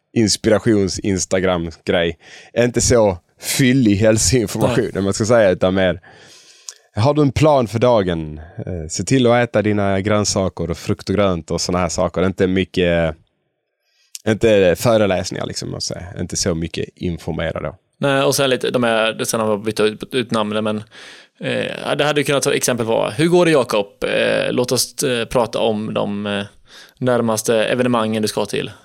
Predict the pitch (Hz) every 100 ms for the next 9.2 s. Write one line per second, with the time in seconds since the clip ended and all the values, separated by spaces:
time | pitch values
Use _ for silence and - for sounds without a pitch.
0 | - 117 107 - - - 117 104 - 117
1 | 110 123 120 127 127 120 120 123 113 123
2 | - _ - - 131 117 110 - 107 -
3 | - - 101 139 - _ - - - -
4 | 127 117 117 107 107 110 113 113 110 104
5 | 113 104 - - 104 - - 98 104 95
6 | 95 - _ - 110 104 110 110 104 -
7 | 107 107 101 - 101 104 98 98 - -
8 | - - 117 104 104 104 95 - - -
9 | -